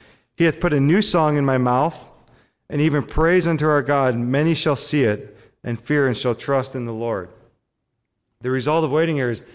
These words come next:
he got pulled up out of that muck and mire, set on solid rock,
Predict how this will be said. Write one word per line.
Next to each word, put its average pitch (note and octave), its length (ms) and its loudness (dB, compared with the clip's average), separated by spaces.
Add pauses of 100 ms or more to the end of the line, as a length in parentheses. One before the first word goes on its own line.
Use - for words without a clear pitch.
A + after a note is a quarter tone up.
(100)
he D#3+ 140 -2
got E3 200 -2
pulled F3 280 0
up - 440 -2
out C#3+ 180 -2
of C#3+ 40 0
that C3 160 0
muck C3+ 300 -4
and C3 120 -6
mire, A#2+ 300 -4
set E3+ 400 -2
on B2 160 -6
solid D3 540 -2
rock, A2+ 420 -6